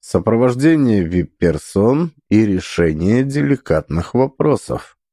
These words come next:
На сайте даже был раздел вакансий, где компания приглашала на службу бывших военных и сотрудников спецслужб. Требования были строгими:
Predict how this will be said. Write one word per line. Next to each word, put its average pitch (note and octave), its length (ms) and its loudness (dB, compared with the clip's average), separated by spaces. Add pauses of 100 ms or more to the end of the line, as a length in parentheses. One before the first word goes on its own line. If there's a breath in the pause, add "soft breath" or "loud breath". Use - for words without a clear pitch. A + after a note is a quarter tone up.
(180)
На G2 240 2
сайте E2 540 -2
даже D3+ 300 2
был D#3+ 220 2
раздел D#3 440 2
вакансий, B2 840 0
где G2 220 -2
компания A2 580 0
приглашала G#2+ 640 0
на G#2+ 160 0
службу G#2 420 -2
бывших A#2 540 -2
военных D#2+ 800 0
и C3+ 40 0
сотрудников G#2 800 -2
спецслужб. - 840 -4 (420)
Требования D3 600 2
были B2 220 4
строгими: F#2 840 0